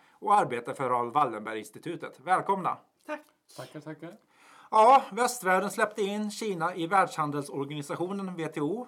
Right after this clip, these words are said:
Speaker 1: tvåtusenett. Har i åratal predikat om vikten av att vara en ansvarstagande land som, och att vikten av att konkurrera schysst. Men nu har till synes både U S A gett, och E U gett upp och man pratar istället om cyberspionage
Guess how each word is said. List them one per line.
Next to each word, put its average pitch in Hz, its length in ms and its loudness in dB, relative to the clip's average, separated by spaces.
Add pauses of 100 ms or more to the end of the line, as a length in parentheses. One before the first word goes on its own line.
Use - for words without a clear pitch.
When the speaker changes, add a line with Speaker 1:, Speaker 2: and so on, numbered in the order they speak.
(140)
Speaker 1:
tvåtusenett. 160 560 -8 (960)
Har 190 260 8
i 196 80 8
åratal 208 680 4
predikat 170 460 -4
om 165 80 -4
vikten 165 440 -10 (140)
av 147 120 -8
att 139 120 -4
vara 147 120 0
en 131 80 -4
ansvarstagande 135 760 -2
land 165 320 2 (760)
som, 160 320 -10 (100)
och 143 220 2
att - 260 -4
vikten 147 360 -6
av 135 60 -6
att 139 60 -8
konkurrera 127 420 -2
schysst. - 440 -6 (260)
Men 180 180 -6
nu 226 160 0
har 208 240 6
till 202 160 -6
synes 165 280 -2
både 165 240 -2
U 165 140 -4
S 190 120 -6
A 170 180 -4
gett, 214 400 -8
och 180 260 -6
E 196 140 -6
U 123 200 -6
gett 131 200 -4
upp 208 280 -6 (100)
och 170 140 -6
man 165 100 -2
pratar 151 280 0
istället 143 300 -2
om 123 100 -4
cyberspionage 120 920 -6